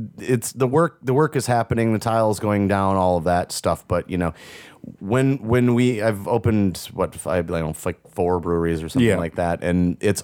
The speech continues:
Speaker 1: always two months later than you think.
Speaker 2: So I guess this is, this is kind of a unique situation that you're in right now, where
Speaker 1: Mm-hmm.
Speaker 2: you are opening a second location
Speaker 1: Yeah.
Speaker 2: for,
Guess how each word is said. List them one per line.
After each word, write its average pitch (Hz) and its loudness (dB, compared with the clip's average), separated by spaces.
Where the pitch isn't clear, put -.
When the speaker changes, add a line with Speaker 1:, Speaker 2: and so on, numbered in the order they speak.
Speaker 1:
always 120 2
two 135 4
months 120 0
later 98 2
than 87 -2
you 85 0
think. - -10
Speaker 2:
So 196 2
I 156 0
guess 170 0
this 190 0
is, 185 0
this 185 2
is 180 0
kind 170 0
of 127 -4
a 131 2
unique 110 4
situation 107 -2
that 101 0
you're 98 0
in 98 0
right 92 -2
now, 101 -2
where 101 0
Speaker 1:
Mm-hmm. 92 2
Speaker 2:
you 117 2
are 101 2
opening 110 2
a 98 0
second 123 -4
location 127 -2
Speaker 1:
Yeah. 101 0
Speaker 2:
for, 104 2